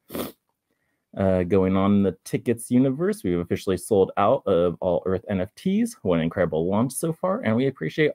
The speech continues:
all your support. We are being released more inf-, information about the events for Tickets.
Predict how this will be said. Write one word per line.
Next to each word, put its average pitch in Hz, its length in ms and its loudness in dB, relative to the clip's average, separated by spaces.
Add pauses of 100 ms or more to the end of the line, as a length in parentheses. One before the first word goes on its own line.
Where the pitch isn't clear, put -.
all 160 260 4
your 98 160 2
support. 87 480 -4 (120)
We 92 100 -6
are 82 100 0
being 87 320 0
released 87 460 -2 (480)
more 95 200 4
inf-, 87 160 -4 (160)
information 143 680 2
about 87 260 2
the 92 100 -2
events 101 300 2
for 78 180 -4
Tickets. - 640 -6